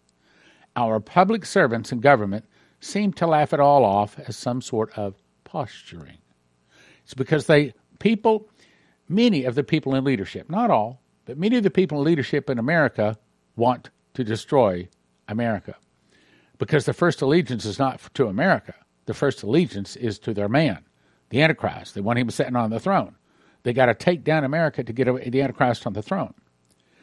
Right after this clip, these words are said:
One final. By continuing to supply ever more lethal weaponry to Ukraine, the public services and government, both here in the U S A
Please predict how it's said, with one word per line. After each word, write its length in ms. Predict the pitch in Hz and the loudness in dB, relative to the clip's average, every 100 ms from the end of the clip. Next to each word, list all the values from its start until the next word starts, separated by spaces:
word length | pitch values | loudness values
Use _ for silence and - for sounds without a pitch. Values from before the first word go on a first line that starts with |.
| _ _ _ _ _ | _ _ _ _ _
One 180 | 156 196 | 2 2
final. 360 | 170 147 104 - _ _ _ _ _ - | 4 2 0 -12 _ _ _ _ _ 0
By 140 | 165 | 2
continuing 600 | 160 175 156 247 262 240 196 | 2 0 2 2 2 0 0
to 120 | 190 | -2
supply 600 | - 156 135 127 127 139 | 0 4 6 6 4 2
ever 200 | 175 202 | -2 -2
more 180 | 185 180 | 0 0
lethal 300 | 175 - 139 | 0 -2 0
weaponry 580 | 143 147 147 127 123 120 | 0 0 -2 -2 0 0
to 140 | - | -2
Ukraine, 600 | 110 - 196 143 90 135 - _ _ _ _ _ | -6 -2 2 2 0 -8 -16 _ _ _ _ _
the 80 | 131 | -2
public 360 | - 202 214 - | 2 4 2 2
services 600 | 196 196 175 190 165 - | 2 2 0 0 -2 -4
and 240 | 175 170 | -6 2
government, 440 | 143 131 131 127 | 2 4 0 -2
both 180 | 117 123 | -2 -2
here 200 | - 143 | -2 -2
in 180 | 135 139 | -2 -2
the 60 | 135 | 0
U 100 | 131 | 0
S 160 | - | -2
A 300 | 101 87 110 | -6 -6 -10